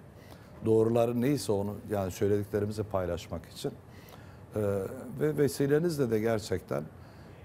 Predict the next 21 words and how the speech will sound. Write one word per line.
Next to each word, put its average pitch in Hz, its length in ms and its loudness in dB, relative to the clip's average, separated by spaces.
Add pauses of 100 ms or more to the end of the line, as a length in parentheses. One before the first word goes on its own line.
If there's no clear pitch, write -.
bütün 151 240 0
kadın 123 440 2
ve 113 80 2
erkek 120 340 0
insan 123 360 2
kardeşlerimi 101 680 0
selamlayarak 107 580 0 (120)
başlamak 90 440 -2
istiyorum. - 360 -8 (1080)
E, - 20 2 (600)
takdir 165 320 2
edersiniz 113 600 0
ki - 240 0 (300)
Türkiye 123 400 0
Büyük 120 220 0
Millet 110 360 0
Meclisi'nde 80 560 -4 (840)
kadın 135 260 4
erkek 120 360 2
fırsat 117 460 2
eşitliği 92 560 -2